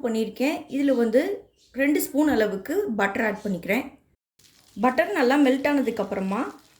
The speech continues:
ஒரு நாலு பல் பூண்டை வந்து சின்ன சின்னதா கட் பண்ணி இதுல சேர்த்துக்கிறேன். இதையும் சேர்த்து நல்லா ஃப்ரை பண்ணிக்கலாம். இப்போ ஒரு பெரிய வெங்காயத்தை சின்ன சின்னதா கட் பண்ணி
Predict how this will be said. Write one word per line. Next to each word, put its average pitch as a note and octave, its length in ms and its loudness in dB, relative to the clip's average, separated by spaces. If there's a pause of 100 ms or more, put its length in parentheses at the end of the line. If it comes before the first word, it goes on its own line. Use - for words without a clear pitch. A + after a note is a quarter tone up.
(100)
ஒரு B3 100 -6 (1700)
நாலு E4+ 300 4
பல் D#4+ 220 2
பூண்டை C4+ 340 2
வந்து G3+ 180 -2 (100)
சின்ன A3 240 -2
சின்னதா G#3+ 260 0 (100)
கட் G3+ 200 -4
பண்ணி G#3+ 260 0
இதுல G#3 240 2
சேர்த்துக்கிறேன். F#3 500 -2 (580)
இதையும் B3 260 2
சேர்த்து B3+ 320 2
நல்லா A3+ 240 2
ஃப்ரை G#3+ 200 0
பண்ணிக்கலாம். A3 460 -2 (2000)
இப்போ G#4+ 140 0 (160)
ஒரு D#4+ 200 2
பெரிய D#4+ 220 -2 (100)
வெங்காயத்தை G#3+ 440 2 (120)
சின்ன B3+ 140 2 (100)
சின்னதா A#3 240 0 (100)
கட் G3+ 200 -6
பண்ணி A3 160 -2